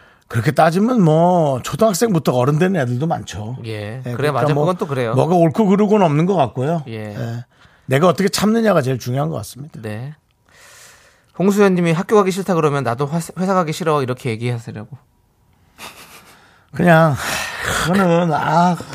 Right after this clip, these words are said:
Speaker 1: 그거는 그냥 인정사정 볼 것 없다. 이거
Speaker 2: 저,
Speaker 1: 주먹 한 번 쥐고
Speaker 2: 저기,
Speaker 1: 맞는 거.
Speaker 2: 저
Speaker 1: 그거
Speaker 2: 죄송한데
Speaker 1: 그게 안 된다니까.
Speaker 2: 그 어머니가 아이한테 그게 똑같이 그렇게 하면 되겠습니까?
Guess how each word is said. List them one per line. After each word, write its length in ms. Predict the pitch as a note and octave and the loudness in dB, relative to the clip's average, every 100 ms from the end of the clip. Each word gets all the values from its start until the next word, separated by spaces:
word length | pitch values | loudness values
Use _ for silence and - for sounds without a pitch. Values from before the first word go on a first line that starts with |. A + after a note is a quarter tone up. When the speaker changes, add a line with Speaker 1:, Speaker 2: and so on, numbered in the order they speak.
| - - G3 | -14 -14 -16
Speaker 1:
그거는 400 | G3+ A#3+ C#4+ C#4+ | -12 -12 -12 -10
그냥 280 | A#3 A#3+ D4+ - - - - - - - - _ _ | -6 -6 -8 -16 -20 -20 -20 -20 -20 -20 -20 _ _
인정사정 580 | D#3+ F3+ G3 - E4+ F#3 | 2 4 4 4 4 4
볼 140 | E3 C#3+ | 4 4
것 140 | G3 | 4
없다. 260 | E3+ - F#3+ | 4 2 4
이거 140 | A#2+ | 4
Speaker 2:
저, 40 | A#2+ | 4
Speaker 1:
주먹 300 | F3+ G3 G3 | 4 4 4
한 80 | G3+ | 2
번 80 | |
쥐고 540 | - F3+ C3+ E3+ G3 A#2+ | 2 2 2 4 4 4
Speaker 2:
저기, 180 | D5 B2+ | 2 2
Speaker 1:
맞는 140 | G3+ | 2
거. 240 | F3 D#3 - - - _ - | 0 0 -2 -16 -20 _ -6
Speaker 2:
저 100 | A#2+ | -4
Speaker 1:
그거 120 | D#3 | -2
Speaker 2:
죄송한데 500 | B2+ C3 A#2 A2 A2 | -2 -4 -4 -6 -2
Speaker 1:
그게 120 | B2+ | 0
안 180 | B2+ C3 | 0 0
된다니까. 360 | G3+ A#3 F#3 B2+ | 2 2 2 2
Speaker 2:
그 60 | |
어머니가 680 | D3+ F3+ F3+ E3 C#3 D3+ C#3 | 4 4 4 4 4 2 2
아이한테 380 | D3 E3 E3+ B2 | 2 2 2 0
그게 240 | C#3 C#3+ | 0 -2
똑같이 320 | C3+ - F#3 D#3 | -2 -2 -2 -4
그렇게 200 | C3+ F3 | -4 -4
하면 120 | D#3+ | -2
되겠습니까? 640 | A#2+ C3 D#3 E3+ D#3+ C3 | -4 -6 -6 -2 0 0